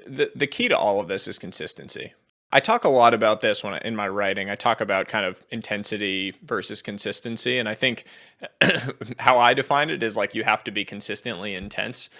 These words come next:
Um, and it's, it seems paradoxical, but basically I, I think you need to, um, find a way that you can write something or create something on a consistent basis,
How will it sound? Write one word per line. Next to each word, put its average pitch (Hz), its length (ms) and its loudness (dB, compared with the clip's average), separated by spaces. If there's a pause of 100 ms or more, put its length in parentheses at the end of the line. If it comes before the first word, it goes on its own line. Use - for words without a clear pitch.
(280)
Um, 104 540 2 (280)
and 107 280 4
it's, - 300 -4 (100)
it 113 260 -4 (140)
seems 120 360 -2
paradoxical, 104 840 0
but 107 160 -4
basically 110 600 0 (440)
I, 117 220 6
I 107 80 0
think 143 260 -2
you 120 120 -2
need 110 360 -4
to, 98 540 -6 (280)
um, 95 480 -2
find 113 680 0
a 107 140 -2
way 98 420 -2
that 92 180 -4
you 107 140 -6
can 92 240 -10
write 104 480 0
something 98 640 -4
or 78 160 -8
create 98 460 -4
something 92 540 -6
on 104 160 -6
a - 40 -10
consistent 110 600 -8
basis, 92 580 -2